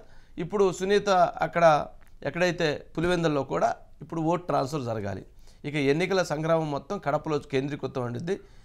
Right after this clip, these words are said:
కడప ఎంపీకి సంబంధించినటువంటి సీటు విషయంలో మామూలు ప్రకంపనలు ఉండవు. ఈ హత్యకు చుట్టూతా అక్కడ ఎన్నికల, ఆ, ఆ, యుద్ధం జరిగిద్ది. ఇప్పుడు అక్కడ గనక ఎవరన్నా గనక వైఎస్ షర్మిలను అడ్డుకునే విధంగా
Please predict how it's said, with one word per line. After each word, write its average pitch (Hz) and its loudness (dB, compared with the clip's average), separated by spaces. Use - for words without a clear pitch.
కడప 165 0
ఎంపీకి 156 0
సంబంధించినటువంటి 139 -4
సీటు 143 -6
విషయంలో 131 -6
మామూలు 165 2
ప్రకంపనలు 147 -2
ఉండవు. 127 -2
ఈ 135 2
హత్యకు 135 0
చుట్టూతా 165 0
అక్కడ 135 0
ఎన్నికల, 135 2
ఆ, 117 4
ఆ, 110 -2
యుద్ధం 123 0
జరిగిద్ది. 135 0
ఇప్పుడు 160 -4
అక్కడ 139 -2
గనక 160 2
ఎవరన్నా 156 0
గనక 143 0
వైఎస్ 143 -4
షర్మిలను 147 0
అడ్డుకునే 147 -2
విధంగా 135 0